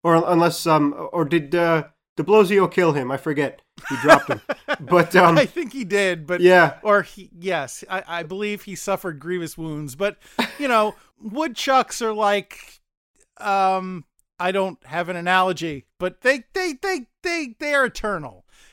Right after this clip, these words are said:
Speaker 2: You know, one, one goes down, another one rises immediately to take its place.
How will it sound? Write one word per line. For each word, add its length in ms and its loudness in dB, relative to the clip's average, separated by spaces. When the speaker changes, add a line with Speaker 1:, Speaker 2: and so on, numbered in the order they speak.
Speaker 2:
You 120 -12
know, 260 2
one, 500 -4
one 240 0
goes 260 0
down, 440 2
another 280 0
one 220 -4
rises 400 0
immediately 560 -6
to 80 -14
take 260 -14
its 160 -16
place. 480 -20